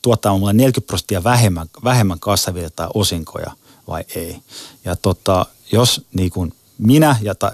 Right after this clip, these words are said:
ja, ja, tai siis me uskotaan, että korona tulee niin kuin, korona ei ole mikään maailmanloppu, että yhteiskunta tulee saa-,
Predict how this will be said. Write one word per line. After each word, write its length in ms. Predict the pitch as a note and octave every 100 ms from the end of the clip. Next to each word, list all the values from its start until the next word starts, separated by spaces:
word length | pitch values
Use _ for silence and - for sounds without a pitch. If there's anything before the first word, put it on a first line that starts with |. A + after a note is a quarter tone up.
| -
ja, 180 | F#2 - _ -
ja, 60 |
tai 200 | - F2+
siis 200 | F2+ F2
me 280 | G2+ A#2+ A#2 - - - - _ -
uskotaan, 540 | B2 - A2+ A2 G2+ F#2 - -
että 340 | F#2 - F2+ - _ - - _ _ _ - -
korona 360 | A#2+ A2+ G2
tulee 280 | - G2+ F2
niin 160 | F2 E2+
kuin, 240 | F2+ - -
korona 340 | B2+ A2+ G2+
ei 220 | G2 A2
ole 100 | G2+
mikään 300 | F#2+ F2 D#2+
maailmanloppu, 640 | G2 D#3 C3 A#2+ - - -
että 260 | G2 -
yhteiskunta 460 | G#2 B2 - - F#2+
tulee 200 | G2 F2+
saa-, 220 | G2 F#2